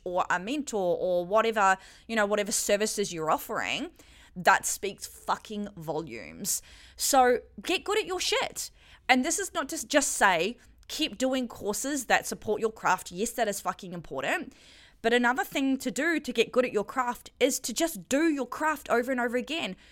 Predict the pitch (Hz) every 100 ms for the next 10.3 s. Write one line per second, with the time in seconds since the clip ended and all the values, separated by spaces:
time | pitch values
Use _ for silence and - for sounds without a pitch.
0 | - - - 226 339 - 220 196 139 87
1 | - - - _ - - - - - 349
2 | 320 - 240 190 165 160 - - - _
3 | 240 240 208 202 202 - 277 277 311 302
4 | 294 285 - 269 214 175 151 - - -
5 | - - _ - 302 320 285 330 320 -
6 | 269 - 302 240 202 196 185 - 285 294
7 | 320 330 262 - 285 294 269 240 190 160
8 | 170 - - - - _ 277 285 302 320
9 | 285 302 285 202 240 269 - - 226 175
10 | - - -